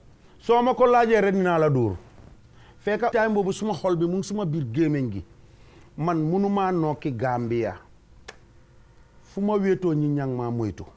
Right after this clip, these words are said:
Fu ma wé-, wéetoo ñi ñang maa advice. Fu ma wéetoo ñi ñang maa, people are advising me. Dahaba dalal, Dahaba bàyyil sa xel. Fekk man gisuma dara, Yaya Jammeh laa gis.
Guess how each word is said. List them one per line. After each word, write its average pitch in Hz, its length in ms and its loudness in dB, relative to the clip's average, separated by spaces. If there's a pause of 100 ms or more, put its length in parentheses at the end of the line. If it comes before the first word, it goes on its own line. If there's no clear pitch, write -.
(760)
Fu - 160 -6
ma 262 140 2
wé-, 220 340 4
wéetoo 196 500 2
ñi 170 160 0
ñang 151 340 -2
maa 127 220 -6
advice. 87 640 -10 (1200)
Fu 311 100 -4
ma 320 160 4
wéetoo 277 440 2
ñi 226 160 2
ñang 202 260 0
maa, 185 140 -2
people 208 360 -2
are 170 140 -2
advising 127 580 -6
me. 90 140 -10 (260)
Dahaba 120 380 -12
dalal, 104 380 -8
Dahaba 107 320 -10
bàyyil 101 300 -8
sa - 160 -14
xel. - 180 -18 (680)
Fekk 196 160 -4
man 202 160 -2
gisuma 190 320 -2
dara, 202 240 0
Yaya 220 260 2
Jammeh 143 300 -2
laa 127 160 -4
gis. - 380 -12